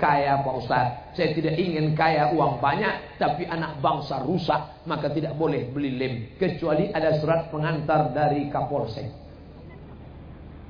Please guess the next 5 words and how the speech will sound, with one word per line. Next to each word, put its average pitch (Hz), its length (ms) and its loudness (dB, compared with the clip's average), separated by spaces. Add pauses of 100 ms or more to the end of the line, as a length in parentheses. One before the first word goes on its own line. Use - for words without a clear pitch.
(840)
Tapi 156 1000 8 (120)
kalau 147 240 4
yang 143 240 2
beli 151 240 6
nenek-nenek, 143 600 2